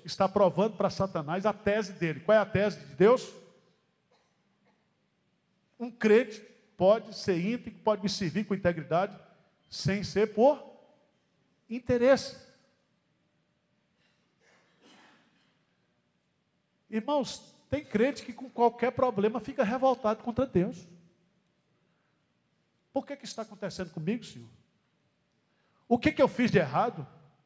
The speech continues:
Será que tem alguma coisa errada na minha vida? Será que eu estou pagando agora?" E quando é o filho? Aí o pai diz: "Ah, será que eu fiz alguma coisa lá atrás que o meu filho está sendo, Deus está me castigando?"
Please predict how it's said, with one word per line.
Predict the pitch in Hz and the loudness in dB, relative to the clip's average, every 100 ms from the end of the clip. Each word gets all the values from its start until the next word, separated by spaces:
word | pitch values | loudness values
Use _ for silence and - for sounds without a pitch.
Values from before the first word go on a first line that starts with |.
| _ _ _ _ _ _ _ _ _ _ _ _ _ _ _ _ _ _ _ _ _ _ _ _ _ _ | _ _ _ _ _ _ _ _ _ _ _ _ _ _ _ _ _ _ _ _ _ _ _ _ _ _
Será | - 208 277 | -4 0 0
que | - | 0
tem | 233 | 0
alguma | 214 196 | 2 2
coisa | 196 208 175 | 4 4 4
errada | 170 196 | 0 0
na | 165 | 0
minha | 170 | -2
vida? | 165 220 - | -2 -4 -2
Será | 262 | 0
que | 247 | 2
eu | |
estou | 247 254 | 2 2
pagando | - 190 143 208 202 | 0 0 2 2 4
agora?" | 165 202 208 - - - | 4 2 0 -12 -20 -10
E | 240 | -6
quando | 240 349 330 | 0 2 4
é | 285 | 2
o | |
filho? | - 214 202 135 - - _ _ _ _ _ - | 2 -2 -2 -4 -16 -20 _ _ _ _ _ -6
Aí | 196 | -2
o | 269 | -2
pai | - 233 | 0 0
diz: | - - | 0 -2
"Ah, | 208 | 0
será | 214 233 | 0 -4
que | 269 | -4
eu | 262 | -4
fiz | 254 | -2
alguma | 208 196 | -2 -2
coisa | 196 190 165 | -4 -4 -4
lá | 262 | -6
atrás | - 165 - | -4 -4 -4
que | - | -6
o | 185 | -6
meu | 156 | -4
filho | 185 | -6
está | - | -6
sendo, | 131 156 139 131 131 131 170 _ - | -8 -8 -16 -20 -20 -18 -18 _ 0
Deus | 226 254 | 4 4
está | 226 | 2
me | 214 | -2
castigando?" | 202 190 - 165 147 214 | -2 -2 -4 -8 -6 -6